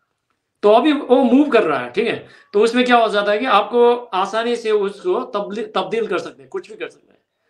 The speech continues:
तो इसकी वजह से वो time रहता है। अ, तो that is, अ, another thing। <laughs> तो ये सब चीजें हैं, तो,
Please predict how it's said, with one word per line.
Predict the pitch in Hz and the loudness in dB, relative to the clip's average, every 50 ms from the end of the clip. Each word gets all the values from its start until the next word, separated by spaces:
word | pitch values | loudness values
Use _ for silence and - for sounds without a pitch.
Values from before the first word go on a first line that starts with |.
| _ _ _ - | _ _ _ -2
तो | - 208 | 0 0
इसकी | 233 226 240 254 | 0 2 2 2
वजह | 254 247 247 247 | 2 2 2 2
से | 240 240 | 2 2
वो | 226 220 220 | 2 2 2
time | 220 214 202 175 180 185 180 | 2 2 0 -2 -2 0 -2
रहता | 175 170 165 156 156 | -4 -4 -4 -4 -6
है। | 196 - - _ _ _ _ _ _ _ _ _ | -6 -8 -12 _ _ _ _ _ _ _ _ _
अ, | - 156 160 165 160 160 160 | -2 0 2 2 2 2 2
तो | 180 175 175 170 170 165 | 2 2 2 2 2 0
that | 156 151 156 156 | 2 2 2 2
is, | 170 170 170 165 143 139 | 2 0 -2 -2 -2 -2
अ, | 156 151 147 143 143 151 - 156 147 | 0 0 0 0 -2 -4 -4 -4 -4
another | 147 147 151 151 143 | -4 -2 -4 -4 -6
thing। | 123 131 151 202 - - _ _ _ _ _ _ _ | -6 -8 -10 -12 -14 -18 _ _ _ _ _ _ _
<laughs> | - 170 135 - - 262 247 - 294 - - - - - - - _ _ - | -12 -10 -6 0 0 0 0 0 -6 -6 -6 -12 -20 -20 -20 -20 _ _ 0
तो | 190 190 190 190 190 185 185 | 0 2 4 4 2 2 2
ये | - 185 208 | 2 2 2
सब | 208 240 262 254 | 2 0 0 0
चीजें | - 247 226 208 180 151 | 0 0 0 0 0 -2
हैं, | 143 143 139 135 | -2 -4 -6 -6
तो, | 135 170 170 165 165 165 | -6 -4 -2 0 0 0